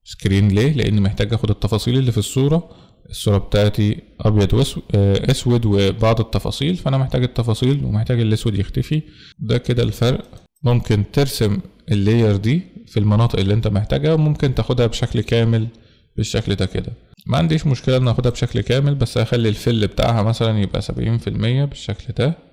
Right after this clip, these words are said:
تمام؟ طبعا التفاصيل بتزيد سواء هنا سواء هنا سواء هنا، المبنى كله زي ما انت شايف.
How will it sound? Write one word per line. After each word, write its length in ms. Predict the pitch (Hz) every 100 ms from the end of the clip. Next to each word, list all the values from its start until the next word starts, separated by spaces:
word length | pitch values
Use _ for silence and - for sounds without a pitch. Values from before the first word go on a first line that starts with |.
| -
تمام؟ 400 | - 101 104 147 160 - _ _ -
طبعا 260 | 110 101 101
التفاصيل 500 | - 98 101 117 107
بتزيد 460 | 101 - 107 101
سواء 400 | - 98 98 -
هنا 380 | 101 107 117 113
سواء 340 | 110 101 -
هنا 420 | - 104 104 107 107
سواء 300 | - - 98
هنا، 600 | 101 104 110 175 202 180
المبنى 360 | 104 98 104 104
كله 320 | 110 110 123
زي 640 | 139 - _ _ _ -
ما 60 | -
انت 160 | - -
شايف. 460 | 101 104 135 -